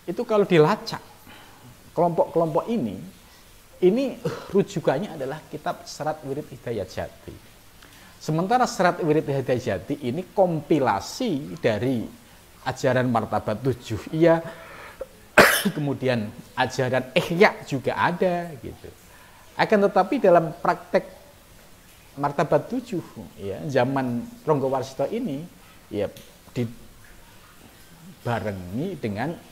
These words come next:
praktek Torekoh Satariyah, gitu lah. Maka kalau kita ingin mengikuti Ronggo Warsito yang berguru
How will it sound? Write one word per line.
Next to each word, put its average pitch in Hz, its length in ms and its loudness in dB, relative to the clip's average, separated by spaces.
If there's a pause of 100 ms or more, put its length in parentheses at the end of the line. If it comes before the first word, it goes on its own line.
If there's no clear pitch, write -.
praktek - 680 -8
Torekoh 104 440 -6 (400)
Satariyah, - 1400 -14
gitu - 260 -20 (140)
lah. 78 140 -14 (640)
Maka 131 340 -2
kalau 139 220 4 (120)
kita 226 560 0
ingin 143 360 -2
mengikuti 123 720 -2 (1080)
Ronggo 127 400 2
Warsito 120 600 0
yang 117 240 2
berguru 156 560 -2